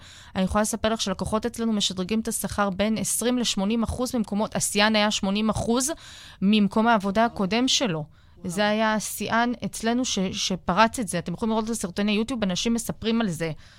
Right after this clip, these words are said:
Speaker 1: הסיפור כאן זה איך אני במיינדסט חזק ואני שולט בסיטואציה.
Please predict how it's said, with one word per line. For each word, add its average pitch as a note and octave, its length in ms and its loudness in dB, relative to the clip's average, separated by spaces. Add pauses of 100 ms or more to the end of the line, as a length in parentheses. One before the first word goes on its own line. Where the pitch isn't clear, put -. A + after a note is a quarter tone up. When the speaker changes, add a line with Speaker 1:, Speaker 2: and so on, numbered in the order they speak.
(460)
Speaker 1:
הסיפור C#4 560 0
כאן E4+ 220 4
זה G3+ 120 -2
איך C4 320 0
אני A#3+ 160 4
במיינדסט A3 480 0
חזק G#3+ 360 2
ואני F#3 180 2
שולט G#3+ 360 0
בסיטואציה. F3 840 2